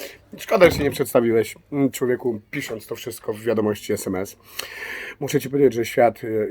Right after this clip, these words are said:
i Polska, może nie tyle co świat, ale Polska jest właśnie straszna przez takich ludzi jak ty.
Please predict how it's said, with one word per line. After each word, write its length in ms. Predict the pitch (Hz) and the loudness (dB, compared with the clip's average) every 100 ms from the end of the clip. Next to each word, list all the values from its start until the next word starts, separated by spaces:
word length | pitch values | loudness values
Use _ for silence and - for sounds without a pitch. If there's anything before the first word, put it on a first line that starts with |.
| 117 | -4
i 60 | 101 | -4
Polska, 500 | 120 135 - 90 82 | -2 -2 -4 -8 -8
może 260 | 104 107 | -12 -16
nie 60 | 101 | -8
tyle 140 | 110 | -6
co 80 | 101 | -6
świat, 260 | 101 123 107 | -4 -4 -4
ale 120 | 98 | -4
Polska 340 | 127 127 - | -2 -2 -4
jest 100 | 104 | -6
właśnie 300 | 104 101 104 | -6 -6 -8
straszna 540 | 104 - 110 - 104 92 - | -8 -4 -4 -4 -8 -10 -12
przez 180 | - - | -14 -10
takich 240 | 127 113 | -10 -10
ludzi 200 | 120 117 | -12 -8
jak 160 | 117 - | -8 -8
ty. 260 | 117 92 | -10 -10